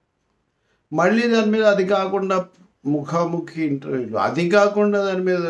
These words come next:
విశ్లేషణలు, అది కాకుండా ఇంతవరకు నా సుదీర్ఘ పాత్రికేయ జీవితంలో, అలాగే ఎలక్ట్రానిక్ మీడియాతో కూడా మొదటి నుంచి ముడిపడిన వాడికి నేను ఎక్కడ ఇలాంటివి చూడలేదు. రాజకీయాల్లో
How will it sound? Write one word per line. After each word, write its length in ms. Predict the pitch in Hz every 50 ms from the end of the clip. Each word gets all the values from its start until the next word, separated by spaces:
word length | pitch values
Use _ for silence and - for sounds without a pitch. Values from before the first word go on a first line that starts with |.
| 160
విశ్లేషణలు, 600 | 139 131 143 139 123 107 110 - 113 110 113 113 120 120
అది 140 | 123 156 156 -
కాకుండా 380 | 185 185 185 196 190 196 190 180 151 135 - _ _ _ _ _ _ _ _ _ _ _ - 180
ఇంతవరకు 540 | 208 226 - 311 311 302 285 269 269 277 285 269 269 247 233 214 208 196
నా 60 | 190 180 165 143
సుదీర్ఘ 380 | 170 170 175 190 196 196 180 202 202 202 202 190
పాత్రికేయ 440 | 180 180 180 185 180 180 190 185 180 - 87
జీవితంలో, 560 | - 85 - 90 87 85 82 85 85 85 82 82 82 82 82 _ _ _ _ _ - 156 147
అలాగే 300 | 147 165 170 170 175 175 175 170 165 151
ఎలక్ట్రానిక్ 560 | 147 151 143 - 165 165 160 160 156 - 160
మీడియాతో 580 | 160 160 160 160 160 156 147 143 - 156 156 151 151 143 151
కూడా 160 | 160 160 151 147 147
మొదటి 240 | 139 135 151 143 139 151
నుంచి 240 | 147 143 147 151 151 151 151 147 143 - - _ _ _ _ - 131
ముడిపడిన 500 | 143 151 156 160 165 165 160 156 151 151 151
వాడికి 260 | 143 139 139 139 - 151 170
నేను 140 | 175 175 180 180
ఎక్కడ 200 | - - 233 254 240 226 202
ఇలాంటివి 420 | 190 196 196 202 196 202 202 175 - -
చూడలేదు. 400 | 165 147 127 113 104 - - _ _ _ _ _ _ _ _ _ _ _ _ _ _ _ _ _ _ _ _ _ _ _ _ _ _ _ _ _ _ _ _ _ _ _ - 131 143
రాజకీయాల్లో 760 | 143 156 180 220 226 214 262 247 247 240 226 226 226 233